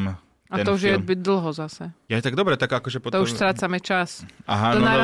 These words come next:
Speaker 1: rande môžeme ísť práve, že
Speaker 2: Ale
Speaker 1: v
Speaker 2: chápeš, že ty sa
Speaker 1: neskoršej
Speaker 2: chceš stále
Speaker 1: fáze
Speaker 2: iba
Speaker 1: vzťahu.
Speaker 2: rozprávať, však to je hrozné. To je normálne, ty kokos, lebo typek vie, že toto sa si, že posledné dve hodiny nášho vzťahu, kedy bude ticho, tak si to chcem užiť.
Speaker 1: Preto nechodíme do kina.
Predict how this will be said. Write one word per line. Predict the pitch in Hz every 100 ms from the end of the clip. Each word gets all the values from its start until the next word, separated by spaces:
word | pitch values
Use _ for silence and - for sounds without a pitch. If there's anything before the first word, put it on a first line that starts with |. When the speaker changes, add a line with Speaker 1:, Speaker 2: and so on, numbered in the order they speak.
| 226
Speaker 1:
rande | 214
môžeme | 220 208 208
ísť | 202
práve, | - 208 202
že | 202 202
Speaker 2:
Ale | 117
Speaker 1:
v | 214
Speaker 2:
chápeš, | 240
že |
ty | 135
sa | 127
Speaker 1:
neskoršej | 135 117 -
Speaker 2:
chceš | 131 107
stále | -
Speaker 1:
fáze | 123
Speaker 2:
iba | 120
Speaker 1:
vzťahu. | 110 110
Speaker 2:
rozprávať, | 170 117 113 107
však | 101 98
to | 110
je | 98
hrozné. | - 104 104 -
To | 101 453
je | 117 113 113 113 113
normálne, | 113 127 127 120 117
ty | 113 - 117
kokos, | 117 113
lebo | 113 113
typek | 120 117 113
vie, | 220
že | 120
toto | 113 110
sa | 110
si, | 110 110
že | 104 104
posledné | 127 120 127 113
dve | 104 113
hodiny | 113 110 110
nášho | 110 110 113
vzťahu, | - 494 - 494 117 440 571 - 427 466 - 480 453 - - _
kedy | 127 117
bude | 110 113
ticho, | 113 - 107 107
tak | 110 104
si | 285
to | -
chcem | 113 - 107
užiť. | 113 117 98 - - _
Speaker 1:
Preto | - 196 196
nechodíme | 185 185 180 180
do | 175 180
kina. | - 175 156